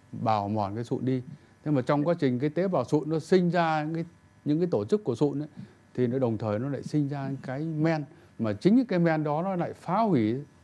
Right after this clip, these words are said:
cái, cái cấu trúc của sụn. Và đến lúc nào đó cái, cái, cái, cái phá hủy đó nó mạnh hơn và cái tái tạo của mình nó, nó kém đi thì nó sẽ gây tổn thương. Và khi tổn thương rồi thì những cái thành phần của sụn đó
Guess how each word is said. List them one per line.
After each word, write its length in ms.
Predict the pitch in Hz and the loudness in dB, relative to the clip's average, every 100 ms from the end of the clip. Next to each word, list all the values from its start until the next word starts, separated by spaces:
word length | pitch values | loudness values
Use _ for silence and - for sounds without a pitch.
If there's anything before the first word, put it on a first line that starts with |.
| - - - _ | -20 -20 -20 _
cái, 220 | - 139 175 - - _ - | -4 -2 -2 -10 -20 _ -8
cái 120 | 151 | -4
cấu 180 | 180 180 | 0 0
trúc 160 | 214 - - - _ - | 0 -4 -18 -20 _ -4
của 120 | 107 | -2
sụn. 180 | 135 135 - - - - | 0 -2 -6 -20 -20 -12
Và 80 | 107 | -2
đến 180 | 120 156 | 0 2
lúc 180 | 208 | 0
nào 100 | 120 | 0
đó 300 | 110 113 135 147 | 0 0 0 -4
cái, 380 | 135 123 139 175 - - - | -4 -4 -4 -8 -12 -20 -12
cái, 140 | - 139 | -4 -2
cái, 160 | 143 | -2
cái 160 | 139 147 | -2 -2
phá 120 | 143 156 | 0 0
hủy 220 | 147 101 | 0 0
đó 240 | 107 117 | 0 0
nó 340 | 151 139 143 160 156 139 123 | 0 -2 -2 -4 -8 -8 0
mạnh 240 | 135 123 | 0 2
hơn 240 | 139 139 127 - _ | 0 -2 -4 -14 _
và 180 | 110 104 | -2 -2
cái 280 | 98 117 135 | -2 -2 -2
tái 220 | 139 160 | -2 -2
tạo 200 | 170 117 | -2 -6
của 100 | 110 | -4
mình 320 | 117 107 98 | -2 -2 -4
nó, 300 | 104 104 120 147 - - - | -6 -6 -6 -10 -18 -20 -12
nó 140 | 131 139 - - | -6 -4 -4 0
kém 200 | 147 160 | 2 2
đi 160 | 151 123 113 - | 0 -2 -12 -10
thì 240 | 104 95 90 | -6 -6 -6
nó 220 | 101 117 | -6 -6
sẽ 160 | 127 139 | -6 -6
gây 200 | 127 123 | -4 -4
tổn 200 | 104 90 | -6 -2
thương. 180 | 131 117 - - | -2 -2 -10 -10
Và 100 | - | -4
khi 160 | 110 170 | 4 4
tổn 200 | 147 123 | 6 2
thương 180 | 165 151 | 4 6
rồi 220 | 139 120 | 6 4
thì 80 | 117 | 2
những 120 | 131 | 0
cái 80 | 180 | 0
thành 200 | 175 143 | 2 2
phần 220 | 127 127 | 4 2
của 120 | 120 123 | 2 2
sụn 240 | 160 156 | 2 0
đó 120 | 180 | -2